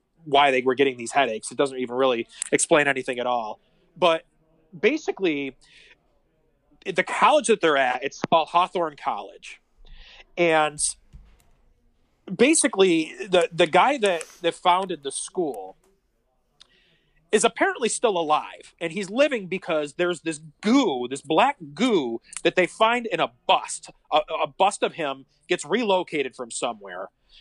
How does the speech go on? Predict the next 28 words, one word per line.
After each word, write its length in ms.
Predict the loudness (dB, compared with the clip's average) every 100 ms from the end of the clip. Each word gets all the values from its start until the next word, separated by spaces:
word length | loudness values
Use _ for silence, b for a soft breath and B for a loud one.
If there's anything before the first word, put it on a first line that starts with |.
| b
and 260 | 2 2 2
it 80 | 2
ends 180 | 2 2
up 140 | 0 0
in 300 | -6 -6 -10
this, 300 | -6 -6 -6 -10
in 120 | -8
this 100 | -8
frat 360 | 0 2 2 -2
house 340 | -6 -6 -8
in 140 | -8
their 160 | -2 -2
initiation 640 | 0 -4 -2 -2 -2 -6
room, 280 | -18 -20 -20 _ _ _ _ _ -2
and 320 | 0 0 -2 -10 -4
it 120 | -4
starts 280 | 0 -2 0
leaking, 380 | -2 -2 -6
like, 140 | -6 -6
has 260 | -2 -2
tears 600 | -2 -2 2 2 0 -6
that 100 | -2
are 60 | -2
black. 480 | 2 4 4 0 -12
It 100 | -10
looks 160 | -8 -6
like 100 |
an 60 | -8